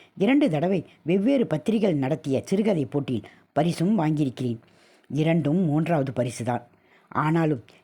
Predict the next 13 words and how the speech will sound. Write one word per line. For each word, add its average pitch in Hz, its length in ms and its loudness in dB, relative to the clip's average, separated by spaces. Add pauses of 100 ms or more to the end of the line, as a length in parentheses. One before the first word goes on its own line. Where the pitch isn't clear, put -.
என் 208 200 2
கதைகளுக்கு 247 560 2
கிடைத்த 160 320 0
அங்கீகாரம் 147 540 0 (100)
எனக்கு 156 320 0
மேன்மையானதாக 156 800 0
தெரிந்தது. 120 420 -4 (480)
இதனால்தான் 143 640 0 (220)
நான் 170 260 2
ஓரளவு 175 600 2
பிரபலமாவதற்கு 151 800 0
வழியும் 143 360 0
செய்தது. 117 400 -4